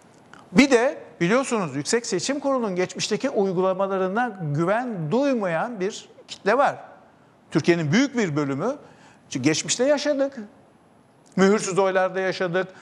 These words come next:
seçim iptallerinde yaşadık. E, Yüksek Seçim Kurulu'nun aldığı kararlar Türkiye'de yani darbe boyutunda kararlardı.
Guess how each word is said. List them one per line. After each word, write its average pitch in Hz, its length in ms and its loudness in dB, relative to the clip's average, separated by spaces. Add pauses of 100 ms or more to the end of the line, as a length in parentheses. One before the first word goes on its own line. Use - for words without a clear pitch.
(140)
seçim 202 320 0
iptallerinde 190 580 0
yaşadık. 190 600 -2 (720)
E, 147 40 2
Yüksek 160 320 2
Seçim 277 340 0
Kurulu'nun 302 360 2
aldığı 233 360 -2
kararlar 180 560 -2
Türkiye'de 185 640 -2 (1400)
yani 139 340 4
darbe 180 420 4
boyutunda 233 540 -2
kararlardı. 131 800 -4